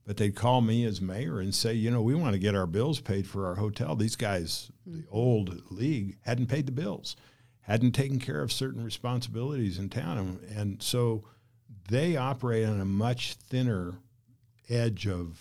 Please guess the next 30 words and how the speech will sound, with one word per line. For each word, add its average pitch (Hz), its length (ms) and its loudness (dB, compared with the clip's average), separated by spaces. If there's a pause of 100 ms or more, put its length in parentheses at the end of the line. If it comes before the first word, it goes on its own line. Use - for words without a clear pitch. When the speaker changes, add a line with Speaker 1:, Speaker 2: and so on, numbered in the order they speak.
(100)
Speaker 1:
financial 101 540 -2
stability 95 720 -2
than 85 500 -4
the 87 80 -4
major 90 320 -4
leagues 90 320 -8
do. - 140 -20 (340)
Speaker 2:
Absolutely. - 400 -10
Speaker 1:
When 143 460 8
the 120 100 10
citizens 135 600 4
here 110 220 4
were 98 200 2
able 101 240 4
to 92 420 0
switch 127 480 2
it - 140 -4 (120)
and 95 200 -14
get 98 340 -2
a, 90 320 -4 (1300)
a 98 80 -6
league 104 520 2
team, 98 500 0 (1120)
it 123 140 -8
made 127 220 0
an 123 100 2
incredible 117 520 0
difference. 95 500 -6
We 127 200 4
had 127 280 2